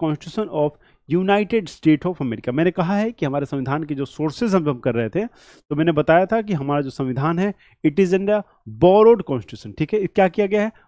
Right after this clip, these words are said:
बोरो किया गया। बहुत सारे जो प्रोविजंस हैं, अलग अलग स्टेट से हमने क्या किया है?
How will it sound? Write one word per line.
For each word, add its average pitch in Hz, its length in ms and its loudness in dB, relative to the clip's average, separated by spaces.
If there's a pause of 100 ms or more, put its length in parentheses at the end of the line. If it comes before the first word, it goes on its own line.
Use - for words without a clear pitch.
(100)
बोरो 165 420 4
किया 123 240 -2
गया। 113 120 -4
बहुत 160 400 -4
सारे 160 180 2
जो 139 100 -2
प्रोविजंस 151 480 -2
हैं, 196 140 -2 (380)
अलग 202 240 6
अलग 160 160 4
स्टेट 151 300 -2
से 160 60 -2
हमने 156 120 -4
क्या 165 140 -2
किया 180 220 -2
है? 208 120 -4